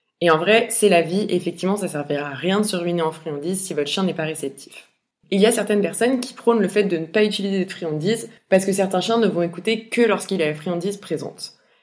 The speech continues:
Alors pour moi, ça c'est totalement un gros mythe parce que si on arrive à conditionner la friandise, on arrive aussi à conditionner à nous et à nos demandes.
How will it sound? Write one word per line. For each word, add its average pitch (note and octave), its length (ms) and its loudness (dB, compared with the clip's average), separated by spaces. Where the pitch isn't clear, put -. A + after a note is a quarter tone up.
Alors F3 220 6
pour E3+ 140 -2
moi, G#3 180 4
ça G#3+ 140 -2
c'est D3+ 260 -4
totalement F#3+ 540 2
un D#3 140 4
gros E3 260 2
mythe E3+ 340 -4
parce E3 140 0
que E3 100 -6
si D#3+ 160 -4
on A3+ 100 0
arrive F#3+ 220 0
à E3 80 2
conditionner E3 480 -6
la D3+ 100 -4
friandise, E3 600 -4
on F#3 80 2
arrive E3+ 220 2
aussi F#3 200 -2
à - 60 2
conditionner F3 560 0
à C#3+ 140 -2
nous G3+ 280 0
et F3+ 140 2
à E3+ 60 2
nos F3 100 -2
demandes. D3 360 -6